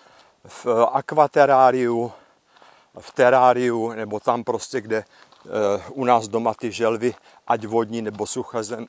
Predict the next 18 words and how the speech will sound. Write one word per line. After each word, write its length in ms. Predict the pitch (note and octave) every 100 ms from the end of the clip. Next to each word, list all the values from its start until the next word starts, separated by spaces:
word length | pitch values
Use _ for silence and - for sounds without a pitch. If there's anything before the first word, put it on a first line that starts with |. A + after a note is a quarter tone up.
| -
suchozemské, 800 | - A2+ A#2+ A2+ G#2+ - - F#2+
žijí, 340 | F2 G#2+ A2 - _ _ _ _ _
tak 300 | - D3 - - _ _ _
musí 420 | A2 C3 B2 - C#3
se 200 | - A#2+
někde 420 | A2+ G#2+ F#2 E2 _ _ -
dobře 440 | G2+ B2 A2 G#2+ F2 -
prohřát, 680 | F#2+ F#2+ F2 G2+ G2+ D3 - - - - _
ba 160 | - B2+
dokonce, 580 | C3 - D#3 - E3+
když 240 | D3 C3+ -
je 80 | C3+
to 120 | A#2
potřeba, 560 | - G#2+ - B2+ B2 - _ _ _ _ -
si 260 | - C3+
vyrobit 560 | B2+ G#3+ A3 E3+ D3+ -
vlastní 640 | F#2 B2 D3 - C3 G2
horečku, 920 | E2 F#2 F2+ E2+ - - G#2 G2 C#3+